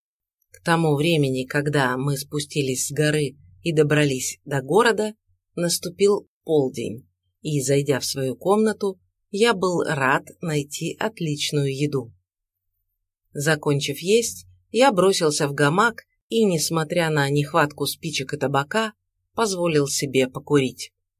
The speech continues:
Затем, почувствовав сонливость, я снял куртку,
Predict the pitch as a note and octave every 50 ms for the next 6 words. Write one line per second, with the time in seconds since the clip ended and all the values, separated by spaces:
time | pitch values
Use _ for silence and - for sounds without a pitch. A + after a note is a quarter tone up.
0 | _ _ _ _ _ _ _ _ _ _ _ _ _ _ _ _ _ - C#3 C3
1 | C#3+ C3+ B2+ C3 - F#3+ G#3 G#3+ G#3+ A3 _ _ _ _ _ - A3+ A3+ A3+ B3
2 | B3 A3+ - - F3+ F3+ E3 D#3+ D#3 D3 D3+ - - - D3+ C#3 C#3 C#3 E3 G#3
3 | A#3 A3 G3+ G3 - - - - _ _ _ _ _ - A#3 C4+ C4+ B3 - -
4 | D#3 D3 C#3 B2 A#2+ - - - A3 A#3+ B3+ B3+ - - - G3 F#3 -